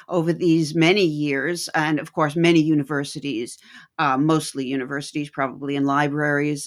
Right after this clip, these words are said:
fly me around the country to talk about this stuff. And then I get to listen to the response. And what I hear is, there's two sides of it. One side is that I'm just describing what people already do. This book isn't so much prescriptive.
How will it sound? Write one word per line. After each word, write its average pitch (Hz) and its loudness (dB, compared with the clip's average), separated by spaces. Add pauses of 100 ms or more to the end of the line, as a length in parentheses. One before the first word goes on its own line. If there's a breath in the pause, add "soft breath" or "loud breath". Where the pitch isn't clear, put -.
(120)
fly 143 2
me 202 2
around 196 4
the 196 -2
country 220 0
to 170 -2
talk 208 2
about 208 2
this 151 -2
stuff. 147 2
And 165 2
then 190 4
I 170 2
get 165 -2
to 160 -8
listen 165 -2
to 160 -4
the 151 -4
response. 147 -2 (460)
And 240 0
what 277 0
I 302 2
hear 269 2 (680)
is, 226 -2 (160)
there's 247 -4
two 302 0
sides 175 2
of 156 -4
it. 156 -2
One 226 2
side 202 4
is 170 -2 (360 loud breath)
that 175 2
I'm 175 4
just 220 -6 (580)
describing 185 0
what 160 -8
people 175 -8
already 151 -2
do. 147 -2 (260 loud breath)
This 180 -4
book 190 0
isn't 202 -2
so 190 0
much 165 0
prescriptive. 160 -4